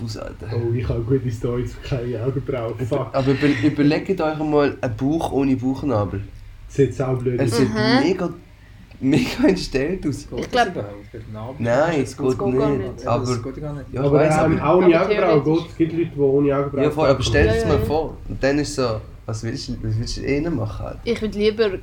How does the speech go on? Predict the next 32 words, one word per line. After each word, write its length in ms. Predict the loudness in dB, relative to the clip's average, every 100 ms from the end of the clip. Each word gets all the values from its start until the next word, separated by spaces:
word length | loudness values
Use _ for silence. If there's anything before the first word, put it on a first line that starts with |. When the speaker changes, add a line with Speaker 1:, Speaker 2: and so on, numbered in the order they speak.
| -12 -12
Speaker 3:
keine 420 | -6 -4 -2 -2
Augenbrauen 420 | -4 -2 0 0
haben, 180 | 0 -2
die 60 | -4
kann 160 | -4
ich 60 | -4
mir 140 | -6 -8 -12 -14
aufmalen 400 | -8 -4 -2 -2
oder 180 | -4 -6
tätowieren 520 | -6 -4 -4 -4 -4 -6
oder 80 | -8
so. 200 | -12 -14 -14 -10 -10 -8 -12 -14 -8
Also 140 | -2
mit 120 | 0 0
der 80 |
heutigen 600 | -2 -2 0 2 4 2 -2 -10 -18 -18 -18 -16 -12 -10
Technologie. 720 | -8 -6 -4 -2 -2 -6 -10 -10 -12 -6
Speaker 1:
Ja, 320 | -2 0 0 -2
voll, 120 | -4 -8
das 120 | -10
stimmt. 200 | -10 -10 -12 -14 0
Speaker 2:
Safe, 240 | 4 4 2 -2
ich 120 | -2
auch. 180 | 2 2
Speaker 3:
Also, 200 | 0 -4 -8 -16 -18 -20 -20 -20
das 80 | -4
wäre 100 | -2
wahrscheinlich 260 | -2 -4 0
Speaker 2:
Safe, 200 | 2 4
keine 120 | 2 2
Speaker 3:
schneller. 160 | 2 2
Speaker 2:
Augenbrauen. 320 | 0 -2